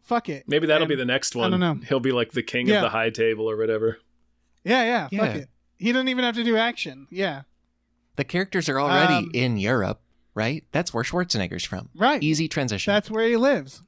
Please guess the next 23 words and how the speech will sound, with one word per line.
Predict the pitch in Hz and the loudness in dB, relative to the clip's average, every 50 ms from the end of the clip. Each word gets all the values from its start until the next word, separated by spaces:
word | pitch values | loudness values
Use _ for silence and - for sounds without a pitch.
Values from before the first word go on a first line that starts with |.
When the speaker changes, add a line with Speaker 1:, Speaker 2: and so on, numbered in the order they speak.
| _ - - - - | _ -20 -20 -6 -6
Speaker 2:
<laughs> | - - - | -4 -4 -4
Speaker 1:
Yeah. | - - 254 - - - - - - - - - - 202 - - 247 - - _ - _ _ _ 214 - _ - 214 - - _ _ - _ - - | -4 -6 -6 -8 -8 -12 -14 -14 -14 -16 -20 -20 -20 -20 -16 -16 -16 -16 -16 _ -20 _ _ _ -8 -8 _ -8 -10 -10 -10 _ _ -20 _ -18 -18
Speaker 2:
He | 254 - 170 175 196 | -2 0 4 4 4
is | 214 190 - 185 | 4 2 0 -2
European. | 135 131 127 127 139 147 147 - - 202 311 233 147 - - - _ _ _ _ _ _ - | -2 0 2 2 2 2 2 -2 -6 -4 -2 -2 -4 -4 -6 -12 _ _ _ _ _ _ -12
<laughs> | - - - - - - - - - - - 240 190 - - 247 170 127 117 - 233 - - - _ _ - _ _ _ - | -10 -10 -10 -10 -12 -6 0 2 2 2 4 2 0 0 0 -2 -2 -2 -2 -4 -6 -8 -8 -10 _ _ -20 _ _ _ -6
Speaker 1:
Yeah. | 359 370 359 320 247 190 170 - _ _ _ _ _ _ - - _ _ _ _ _ _ - _ _ _ _ _ - | -2 0 2 2 2 0 -2 -8 _ _ _ _ _ _ -20 -20 _ _ _ _ _ _ -20 _ _ _ _ _ -4
Um, | 196 202 220 226 226 226 220 | -2 0 2 2 0 2 2
Speaker 2:
Yeah, | 196 165 | 2 2
I | 151 160 | 2 0
mean, | 175 175 | -2 -2
it's | 165 - | -4 -2
John | - 208 185 170 156 | 2 2 2 2 4
Wick. | 139 - 294 | 4 4 4
It | - 302 | 4 2
Speaker 1:
ah. | 269 262 | 2 2
Speaker 2:
loo-, | 143 143 131 135 | 0 0 0 2
the | 127 143 143 | 2 0 0
trailer | - - 165 147 139 | 2 2 2 2 2
looks | 123 - - - | 0 -2 -4 -6
great. | 117 101 90 87 - _ | -6 -6 -6 -8 -6 _
It, | 110 110 101 - | -2 -2 -2 0
it, | - 120 110 107 | 0 0 0 0